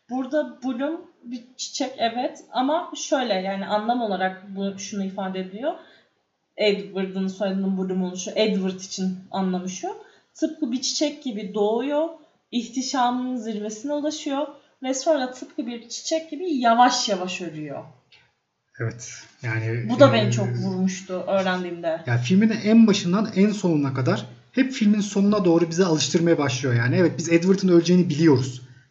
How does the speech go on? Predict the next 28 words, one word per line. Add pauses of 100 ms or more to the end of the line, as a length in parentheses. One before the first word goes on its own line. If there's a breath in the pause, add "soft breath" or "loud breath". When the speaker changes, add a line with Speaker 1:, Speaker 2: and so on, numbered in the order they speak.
(200)
Speaker 2:
Yani
film
başında
biz
biliyoruz
Edward'ın
öleceğini. (320 loud breath)
Ama
nasıl
öleceğini (400 loud breath)
ve
ne
şekilde
anlatılacağını
bize
sonuna
yavaş
yavaş,
yavaş
yavaş
anlata
anlata
geliyor. (280 loud breath)
Bu
arada
Ezgi'nin
de
yine